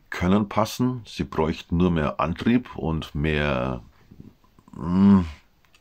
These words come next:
inneren Drang, ebenso mehr Notwendigkeit, mehr Ernsthaftigkeit, so mehr Ehrgeiz vielleicht.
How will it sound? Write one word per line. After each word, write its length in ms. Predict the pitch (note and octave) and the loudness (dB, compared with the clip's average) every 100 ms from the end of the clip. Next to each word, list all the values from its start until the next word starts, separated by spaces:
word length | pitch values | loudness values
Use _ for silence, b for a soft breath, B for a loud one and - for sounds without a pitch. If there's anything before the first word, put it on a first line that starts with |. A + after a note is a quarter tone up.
| - | 0
inneren 400 | G#2+ A2 F#2 E2+ | 4 4 4 2
Drang, 320 | E2 D#2+ A2 | 0 0 0
ebenso 760 | E2 F2 F2+ E2+ - E2+ F2 D#2 | 0 -2 -2 -4 -2 0 0 0
mehr 240 | D#2 D2 | -2 -2
Notwendigkeit, 1080 | D#2 D#2 - D#2 G#2 G#2 - E2+ E2+ F#2 D2+ | -2 -4 -2 0 0 0 -4 -4 0 0 -2
mehr 340 | D2+ C2+ - | -4 -4 -4
Ernsthaftigkeit, 1000 | D#2+ A#2 - D2+ - - - B1+ C2 - | -4 -4 -4 -6 -6 -10 -8 -8 -8 -10
so 340 | - - C2 A1+ | -16 -6 -6 -4
mehr 280 | C2 B1 - | -6 -6 -6
Ehrgeiz 440 | F2 G#2 E2 D#2 - | -4 -2 -2 -4 -8
vielleicht. 500 | - C#2 B1+ - - | -6 -4 -4 -8 -20